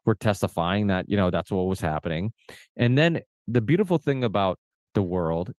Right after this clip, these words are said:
is sometimes you need virgin eyes. You need somebody from the outside, somebody from a different perspective to come in and reanalyze things. And they're usually the ones who can kind of turn things upside down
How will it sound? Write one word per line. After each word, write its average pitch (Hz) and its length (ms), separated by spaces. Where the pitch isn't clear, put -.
is - 140
sometimes 131 500
you 104 80
need 98 300
virgin 110 380
eyes. 85 340
You 92 80
need 101 140
somebody 110 200
from 104 160
the 95 200
outside, 92 600
somebody 107 200
from 113 160
a 101 40
different 104 360
perspective 87 500
to 90 80
come 90 260
in 90 120
and 85 140
reanalyze 80 580
things. 69 200
And 90 140
they're 107 80
usually 110 380
the 92 80
ones 95 260
who 113 80
can 92 220
kind 98 200
of 80 120
turn 107 240
things 104 200
upside 92 280
down 87 320